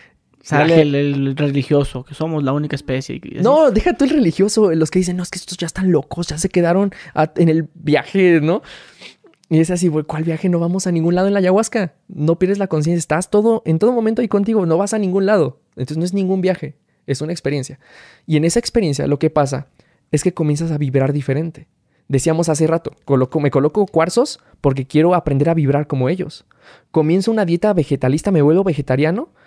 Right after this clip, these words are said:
Speaker 2: porque quiero comenzar a vibrar como las plantas. ¿Cómo vibran las pan-,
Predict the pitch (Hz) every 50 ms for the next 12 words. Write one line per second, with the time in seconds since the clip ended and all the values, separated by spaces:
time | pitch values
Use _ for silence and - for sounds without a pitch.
0 | - _ _ - 160 147 156 151 147 _ - - 170 170 196 202 - 202 170 147
1 | 135 147 147 175 196 180 151 143 143 147 - 180 180 175 147 135 - - 175 208
2 | 208 196 - - - - _ _ _ _ _ _ _ _ _ _ _ _ _ _
3 | - 170 175 190 202 202 202 208 202 185 156 - - 185 180